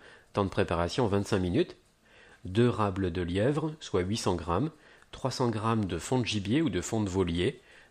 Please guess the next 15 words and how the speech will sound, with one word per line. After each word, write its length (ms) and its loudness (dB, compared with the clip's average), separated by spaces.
trente-cinq 460 0
grammes 300 0
de 100 0
beurre, 400 0
trente 500 -4
grammes 360 -2
d'échalotes, 540 2
deux 160 2
centilitres 540 0
de 80 0
Porto, 580 0
cinquante 380 -2
centilitres 540 -2
de 100 -2
bière, 400 0